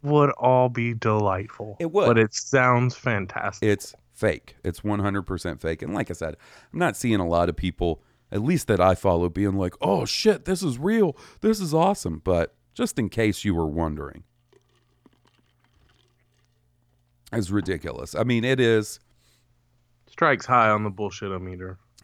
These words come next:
Speaker 2: Oh, does it. Oh, does it.
Speaker 1: But I have to admit, the casting of Rosario Dawson as Ahsoka Tano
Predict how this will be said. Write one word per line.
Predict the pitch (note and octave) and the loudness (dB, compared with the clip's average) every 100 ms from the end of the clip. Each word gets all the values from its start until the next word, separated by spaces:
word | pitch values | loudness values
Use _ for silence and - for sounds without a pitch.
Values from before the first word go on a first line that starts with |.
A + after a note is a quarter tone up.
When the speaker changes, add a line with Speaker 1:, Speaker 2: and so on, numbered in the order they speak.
| _ | _
Speaker 2:
Oh, | A2+ G2 F#2 F#2 _ _ - | -6 -4 -4 -6 _ _ -8
does | E2 D#2+ D2 | 0 0 0
it. | D2 C2+ _ _ _ _ - G2 _ _ _ _ _ _ _ _ _ _ _ _ _ - - | -10 -18 _ _ _ _ -20 -20 _ _ _ _ _ _ _ _ _ _ _ _ _ -16 -4
Oh, | F#2 F2+ F2+ F#2 E2+ _ _ _ _ F#2 E2 | 0 2 2 0 -2 _ _ _ _ -16 -8
does | E2 D#2+ D#2 D2+ - | -4 -2 -4 -6 -12
it. | D2 D2+ _ - _ _ _ _ | -12 -12 _ -20 _ _ _ _
Speaker 1:
But | - | -2
I | C3 | 0
have | D#3 E3 | 2 0
to | - C#3+ | 4 4
admit, | A#2+ A#2 C3+ - _ _ _ _ - | 4 2 -2 -6 _ _ _ _ -8
the | |
casting | G#2+ D3+ C#3 C#3+ D#3+ | -6 -2 -2 0 0
of | C#3+ A2 | 2 2
Rosario | G#2+ G#2+ G#2+ A#2 A#2 | 0 4 4 4 2
Dawson | G#2+ G2 A2 - A#2 A#2 | 2 0 0 -2 -2 0
as | G#2 G2 | -2 -4
Ahsoka | F2+ A#2+ A2 G2 | -2 -2 -2 0
Tano | A2 A2 A#2+ | 2 4 2